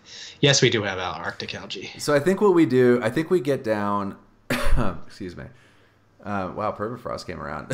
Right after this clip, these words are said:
Speaker 2: <laughs> We, like, spent all that time debating it. I guess this is good. So do we take just, like, all of these cards?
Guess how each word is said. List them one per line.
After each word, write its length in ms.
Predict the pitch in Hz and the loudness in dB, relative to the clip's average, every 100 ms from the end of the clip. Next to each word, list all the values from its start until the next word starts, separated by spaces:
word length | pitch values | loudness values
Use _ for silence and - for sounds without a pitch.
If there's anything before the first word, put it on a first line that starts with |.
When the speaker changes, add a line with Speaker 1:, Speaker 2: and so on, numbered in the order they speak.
| 127 | 0
Speaker 2:
<laughs> 80 | 190 | 4
We, 380 | 170 160 151 | 4 4 4
like, 180 | 151 135 | 4 2
spent 200 | 131 123 | 0 0
all 120 | 117 | 2
that 160 | 110 104 | 2 0
time 180 | 117 104 | -2 -4
debating 300 | 95 104 98 | -6 -6 -6
it. 60 | - - - | -10 -18 -6
I 60 | 113 | 2
guess 200 | 120 - | 6 6
this 180 | 90 - | 4 4
is 140 | - | 2
good. 400 | 90 - - - - - | 0 -2 -8 -16 -20 -6
So 200 | - 123 | 2 4
do 100 | 127 | 4
we 120 | 143 | 0
take 460 | 151 135 143 143 - | 0 0 0 -4 -10
just, 240 | 110 107 | -10 -4
like, 340 | 123 104 - - _ _ _ _ _ _ _ _ _ _ _ | -2 -2 -6 -18 _ _ _ _ _ _ _ _ _ _ _
all 200 | 98 98 | -10 -8
of 100 | 117 | -6
these 180 | 110 101 | -8 -10
cards? 500 | - 85 117 170 - | -8 -6 -6 -8 -16